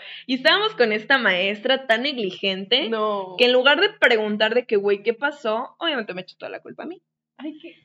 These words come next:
Speaker 1: Y te, o sea, güey, y tengo testigos. Tengo, mi mamá está de testiga de que literalmente la maestra la traía en mi contra. ¿Por qué?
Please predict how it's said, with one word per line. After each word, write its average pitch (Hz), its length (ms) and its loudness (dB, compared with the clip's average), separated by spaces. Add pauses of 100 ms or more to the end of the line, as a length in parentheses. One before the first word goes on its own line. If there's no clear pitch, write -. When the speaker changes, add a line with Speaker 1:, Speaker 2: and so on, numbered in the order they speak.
(240)
Speaker 1:
Y 285 160 2
te, 277 160 4
o 302 100 8
sea, 302 440 6
güey, 311 340 0
y 311 120 -6
tengo 339 280 -4
testigos. - 720 -12
Tengo, 277 300 -8
mi 220 120 -2
mamá 214 260 -4
está 269 200 -4
de 285 100 -2
testiga - 800 -10 (320)
de 208 300 -4
que 202 240 -2
literalmente 240 840 0
la 285 180 2
maestra 233 800 -2
la 202 280 -2
traía 202 500 -4
en 170 200 -16
mi 202 140 -20
contra. - 340 -18 (480)
¿Por 190 280 -6
qué? - 280 -8